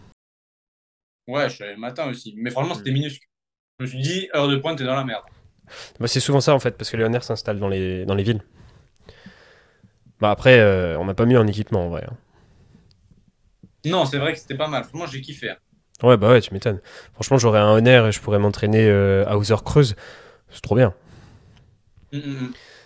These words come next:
Speaker 1: Ouais, de ouf.
Speaker 2: Ouais, et, euh, et voilà, ouais. Et, euh, du coup, bah, euh, c'est bientôt, donc, euh, tu vas venir en avance, euh, euh, chez moi avant la compétition ?
Speaker 1: Ouais, pas trop beaucoup avant, en vrai, un jour.
Speaker 2: Ouais, le mercredi, c'est ça ?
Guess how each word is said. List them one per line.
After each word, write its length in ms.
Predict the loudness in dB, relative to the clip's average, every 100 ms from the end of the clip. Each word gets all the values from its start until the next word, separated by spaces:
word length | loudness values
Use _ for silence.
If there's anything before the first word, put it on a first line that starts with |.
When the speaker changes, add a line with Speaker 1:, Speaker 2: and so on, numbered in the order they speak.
| _ -8
Speaker 1:
Ouais, 80 | -6
de 100 | -8
ouf. 200 | -10 _ _ -6
Speaker 2:
Ouais, 120 | -6 -6 -2
et, 140 | 0
euh, 640 | 0 -2 -6 -8 -8 -8 -6
et 60 |
voilà, 240 | -4 -4 -4
ouais. 120 | -6 -8 _ _ -6 2
Et, 140 | 6
euh, 80 | 4
du 140 | 2
coup, 160 | -2 4
bah, 100 | 8
euh, 560 | 8 6 6 4 2
c'est 140 | -2 4
bientôt, 320 | 6 8 8
donc, 240 | 8 6 4
euh, 120 | 2
tu 140 | 4
vas 120 | 6 8
venir 220 | 10 10
en 80 | 12
avance, 380 | 12 10 8 8
euh, 680 | 8 8 8 8 6 2 -2 -10 -4
euh, 120 | 0
chez 180 | 2 2
moi 200 | 6 8
avant 160 | 8 6
la 100 | 4
compétition ? 600 | 0 -2 -2 0 0 0 -6 -20 -20 -20 -16 -16 -16 -20 -20 -20 -20 -20 -16 -8
Speaker 1:
Ouais, 380 | -2 0 -2 -4 -10
pas 120 | -10
trop 280 | -4 -2 -2
beaucoup 320 | -6 -8 -6
avant, 320 | -4 -4 -4
en 40 | -8
vrai, 160 | -14 -14
un 100 | -14
jour. 300 | -10 -10 -12 _ _ -2
Speaker 2:
Ouais, 160 | 2 2
le 100 | 2
mercredi, 560 | 2 0 0 0 0
c'est 120 | -2 0
ça ? 220 | 2